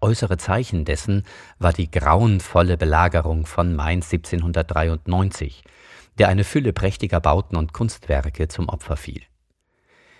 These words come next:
Im Verlauf dieser Belagerung brannten der Dom und sein Kreuzgang siebzehnhundertdreiundneunzig ab. Der Dom erhielt jedoch im selben Jahr ein Notdach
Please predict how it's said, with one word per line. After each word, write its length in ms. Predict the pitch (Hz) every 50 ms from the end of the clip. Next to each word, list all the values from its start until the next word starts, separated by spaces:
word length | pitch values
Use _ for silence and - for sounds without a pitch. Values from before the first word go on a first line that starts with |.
| _ _ _ -
Im 200 | 123 120 123 113
Verlauf 420 | 123 117 117 123 147 151 - -
dieser 240 | - 131 123 127 123
Belagerung 640 | 117 117 104 95 98 107 107 123 104 107 117 117 107
brannten 560 | - 85 76 78 92 107 110 - - 107 101
der 140 | 90 82 76
Dom 280 | - 73 82 107 131
und 100 | - 101
sein 180 | - - 76 73
Kreuzgang 500 | - - 76 85 - - - 85 85 85
siebzehnhundertdreiundneunzig 1500 | - - - - - 87 82 80 76 76 - - - 69 71 76 76 76 - 78 76 76 80 - - 87 82 - - - -
ab. 280 | - - - - - _ _ _ _ _ _ _ _ _ _ -
Der 80 | - 76
Dom 340 | - 76 76 82 90 95 90 - - - - _ -
erhielt 280 | 98 85 87 95 85
jedoch 240 | - 92 85 87 -
im 120 | 80 78 76
selben 320 | 78 82 90 92 95 95
Jahr 260 | 90 90 90 90 -
ein 260 | 90 90 95 95 95
Notdach 680 | 95 95 101 117 120 - - - - - 110 - -